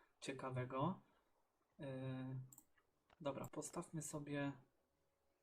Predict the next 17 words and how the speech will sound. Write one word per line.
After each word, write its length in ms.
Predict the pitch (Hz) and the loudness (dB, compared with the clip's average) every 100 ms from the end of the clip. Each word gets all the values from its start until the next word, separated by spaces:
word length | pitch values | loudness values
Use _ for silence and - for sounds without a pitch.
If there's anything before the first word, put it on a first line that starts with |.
| _ _ - - | _ _ -20 -6
tą 120 | 143 | -2
kuchenkę, 720 | 139 160 160 139 131 135 180 - _ _ | -2 2 4 4 4 4 4 2 _ _
bo 80 | 151 | 0
nawet 280 | 185 185 185 | 2 2 4
nie 80 | 175 | 6
wiem 100 | 170 | 8
jakie 200 | 165 160 | 6 4
są 140 | 156 | 2
przepisy. 640 | 156 170 - 139 - 143 170 - _ _ - - _ _ _ _ - _ _ _ _ _ _ | 4 2 2 0 4 4 4 0 _ _ -20 -20 _ _ _ _ -20 _ _ _ _ _ _
Ale 200 | 151 151 | 0 2
wiem, 160 | 160 147 | 2 2
że 100 | 147 | 0
fajne 320 | 156 151 147 | 2 4 4
rybki 280 | 139 - 127 | 2 -2 -4
można 300 | 123 127 131 | -4 -2 -4
sobie 360 | 131 127 127 127 - - 139 | -4 0 0 -2 -8 -12 0
łowić. 560 | 131 123 123 127 - | 4 4 4 -2 -8